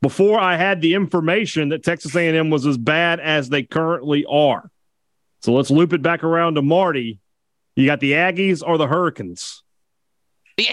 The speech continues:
Speaker 2: I can't believe the Aggies are favored by five and a half.
Speaker 1: It's mind-boggling.
Speaker 2: That's, I don't understand that. I mean, you know, I mean,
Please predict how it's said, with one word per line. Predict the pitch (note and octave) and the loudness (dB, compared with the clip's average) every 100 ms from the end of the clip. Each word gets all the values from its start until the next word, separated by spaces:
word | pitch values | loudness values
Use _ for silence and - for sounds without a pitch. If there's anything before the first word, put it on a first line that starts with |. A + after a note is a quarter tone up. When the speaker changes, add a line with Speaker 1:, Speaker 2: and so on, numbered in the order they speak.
| A#3+ | -4
Speaker 2:
I | B3+ | -6
can't | E4 E4+ | -6 -4
believe | B3 | -4
the | F#3 | -2
Aggies | F3 B3+ C4 E3 | -2 -4 -6 -8
are | - | -6
favored | F3 E3+ | -6 -6
by | C#3+ B2 | -6 -6
five | - E3 | -4 -4
and | E3 | -4
a | D#3 - | -10 -12
half. | A3 - - _ | -14 -14 -18 _
Speaker 1:
It's | C#3+ - | -4 0
mind-boggling. | C#3 C#3 C#3 A#2+ A2 G2 F#2 | 0 0 -2 -2 -4 -4 -4
Speaker 2:
That's, | D#4 - | -4 -4
I | C4 C#4+ | -2 -2
don't | C#4+ | -2
understand | C4+ B3+ - D4 D#4+ G#3 | -2 -4 -6 -6 -6 -6
that. | A2+ D#3+ | -6 -4
I | |
mean, | D#3 D#3 _ _ _ | -4 -6 _ _ _
you | G#3 | -4
know, | G#3+ | -2
I | G#3+ | 0
mean, | F#3+ | -2